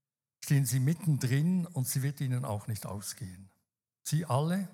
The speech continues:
und vor allem Ihr Vorstand werden das soeben skizziert-, die eben, die soeben skizzierten Vorhaben zu begleiten und wesentlich zu beeinflussen haben. Darüber hinaus aber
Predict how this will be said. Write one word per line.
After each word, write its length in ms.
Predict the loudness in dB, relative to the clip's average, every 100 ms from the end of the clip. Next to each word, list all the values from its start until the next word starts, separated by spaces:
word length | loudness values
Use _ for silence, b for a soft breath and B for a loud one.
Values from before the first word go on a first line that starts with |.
| -16 _ -12
und 140 | -12
vor 180 | -8 -6
allem 260 | -4 -4 -4
Ihr 140 | -4
Vorstand 800 | 0 0 0 -2 -2 -2 -4 -10 _ _ _ _ _ _ _ _ 0
werden 280 | 0 2
das 240 | -2 0 0
soeben 560 | 2 2 0 0 -2 -6 _ -10
skizziert-, 880 | -4 -4 -2 -2 -2 -2 -8 _
die 180 | -4 -2
eben, 420 | 0 -2 -2 -6 -4
die 140 | -4
soeben 380 | -2 -2 -2 -4
skizzierten 680 | -6 -8 -6 -4 -2 -2
Vorhaben 720 | -4 0 0 2 0 0 -4
zu 160 | -4 -8
begleiten 800 | -8 -4 -2 -2 -6 -4 -4 -4 -8 _ _ _ _ _ _ 0
und 280 | 0 0
wesentlich 720 | -2 -2 -2 -4 -4 -8 -8 _
zu 120 | -10
beeinflussen 760 | -6 -4 -2 -4 -4 -6 -6 -8
haben. 420 | -8 -12 -12 -14 _ _ _ _ _ _
Darüber 380 | -8 -4 -4 -4
hinaus 520 | -4 0 0 0 -4
aber 340 | -6 -8 -10